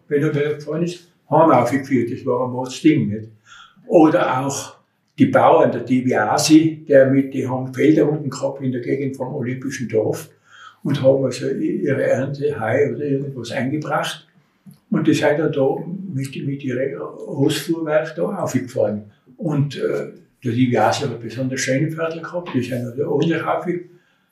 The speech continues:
Der Zollerbauer oder der Wallner hat nur ein einziges Ross gehabt, das war ein großes, irgendwas, ein noriker Typ. Der Gundolf oben, der hat Kühe gehabt mit Kühe. Das war eine auffällige Mischung, wenn man einen Heuwagen mit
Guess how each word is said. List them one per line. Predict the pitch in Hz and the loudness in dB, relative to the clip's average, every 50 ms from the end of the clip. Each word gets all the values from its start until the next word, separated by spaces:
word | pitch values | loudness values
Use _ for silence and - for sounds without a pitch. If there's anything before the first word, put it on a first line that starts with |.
| _ - | _ -6
Der | 110 110 | -4 -2
Zollerbauer | - 127 143 147 165 165 156 160 147 143 147 156 156 151 135 | 2 4 6 6 6 6 4 2 2 2 2 0 0 2 2
oder | 127 127 127 | 2 0 0
der | 127 113 | -2 -2
Wallner | 113 113 110 - - 151 151 127 | 0 2 2 2 2 0 -2 -4
hat | 127 131 127 131 131 123 | -4 -6 -8 -8 -8 -8
nur | 117 120 117 - 135 131 135 - 175 165 156 | -8 -8 -10 -8 -6 -2 -2 0 0 -2 -2
ein | 170 | -4
einziges | 165 - 160 - - - | -4 -4 -4 -6 -4 -4
Ross | - 160 160 | -6 -6 -6
gehabt, | 160 - 135 123 110 | -8 -12 -14 -16 -10
das | 117 | -8
war | - - - - | -8 -8 -8 -8
ein | - | -12
großes, | - 110 117 131 - - - 127 | -10 -6 -6 -6 -6 -6 -6 -2
irgendwas, | 120 120 135 123 110 107 107 107 - - | 0 0 0 0 -2 -6 -8 -10 -14 -16
ein | - - - _ - - - _ - - - _ _ - | -20 -20 -20 _ -20 -20 -20 _ -20 -20 -20 _ _ 0
noriker | 139 143 147 156 151 151 - 147 143 143 | 4 6 6 6 4 2 -2 -4 -2 0
Typ. | 165 175 175 180 - - - _ _ _ _ _ _ _ _ _ - | 0 0 0 -2 -8 -14 -20 _ _ _ _ _ _ _ _ _ -6
Der | 123 110 | -6 -2
Gundolf | 107 - 147 147 170 160 160 160 160 160 147 | 2 6 6 6 8 6 6 6 4 4 6
oben, | 147 151 151 147 135 | 4 4 4 2 0
der | 139 123 120 120 | 0 0 0 -2
hat | 123 120 - - | -4 -8 -8 -10
Kühe | - - 139 139 151 - | -4 0 2 2 2 0
gehabt | - - - - 101 - 131 | -2 -6 -6 -8 -8 -8 -8
mit | 123 113 - | -8 -8 -8
Kühe. | - - 127 131 135 135 - - - _ _ _ - | -8 -6 -6 -4 -4 -6 -8 -14 -20 _ _ _ -8
Das | 127 117 | -2 2
war | 135 123 | 4 4
eine | 131 - | 6 6
auffällige | - 131 139 139 - - 127 120 120 120 120 120 | 4 4 2 2 0 -4 -2 -2 -2 0 0 0
Mischung, | 120 127 127 - - - 117 113 113 | 0 0 0 -2 -4 -4 -4 -4 -2
wenn | 110 113 | -2 -2
man | 113 117 110 | -4 -6 -6
einen | 107 104 110 | -6 -2 2
Heuwagen | 113 120 139 131 131 123 120 120 117 | 2 4 4 4 2 0 -2 -2 -6
mit | 113 113 | -8 -10